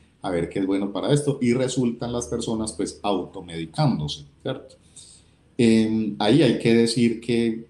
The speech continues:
en general, lo, este tipo de medicamentos que son vasoactivos, y nombramos tres, como que son como los más comunes, que es el sildenafil, el tadalafil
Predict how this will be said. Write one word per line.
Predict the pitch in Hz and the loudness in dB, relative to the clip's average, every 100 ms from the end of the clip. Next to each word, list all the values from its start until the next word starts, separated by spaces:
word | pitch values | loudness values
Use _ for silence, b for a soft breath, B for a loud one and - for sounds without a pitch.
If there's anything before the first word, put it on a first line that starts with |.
| - | -4
en | 120 113 | 0 0
general, | 104 113 101 87 85 113 143 - - | 0 0 0 0 0 0 0 -2 -4
lo, | 110 110 113 | -2 -2 -2
este | 107 - 117 | -4 -4 -6
tipo | 117 113 120 | -4 -4 -4
de | 117 | -2
medicamentos | 104 92 92 87 82 80 110 | -2 -4 -8 -12 -12 -10 -12
que | - | -10
son | 98 82 82 | -10 -10 -6
vasoactivos, | 101 101 82 - 101 92 90 113 - B B B _ | -6 -6 -10 -12 -6 -4 -2 -4 -6 B B B _
y | 110 101 95 90 85 87 90 90 90 | -2 2 2 0 -4 -8 -8 -10 -12
nombramos | 95 92 87 85 90 95 - | -12 -10 -8 -6 -6 -6 -2
tres, | 110 104 104 107 - _ | 2 2 0 -4 -14 _
como | 113 104 | -10 -8
que | 95 | -8
son | 85 | -10
como | 76 104 | -10 -4
los | 95 85 | -2 -2
más | 80 - | -4 -8
comunes, | 104 101 95 98 104 - | -6 -4 -4 -4 -6 -8
que | 87 | -6
es | |
el | 95 | -6
sildenafil, | 104 92 90 80 78 98 101 104 101 | -4 -4 -4 -6 -6 -2 0 2 0
el | 90 | -2
tadalafil | - 82 82 76 78 95 90 92 | -6 -10 -8 -10 -8 -6 -4 -4